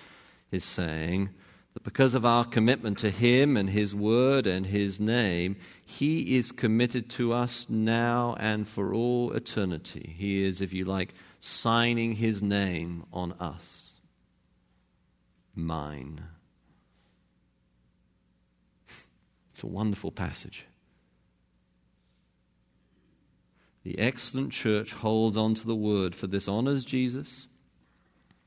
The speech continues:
it creates opportunities, and it works, even in the very practicalities of economic challenge and eternal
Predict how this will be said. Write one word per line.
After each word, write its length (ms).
it 120
creates 480
opportunities, 800
and 440
it 340
works, 720
even 540
in 80
the 80
very 280
practicalities 1400
of 460
economic 680
challenge 960
and 460
eternal 720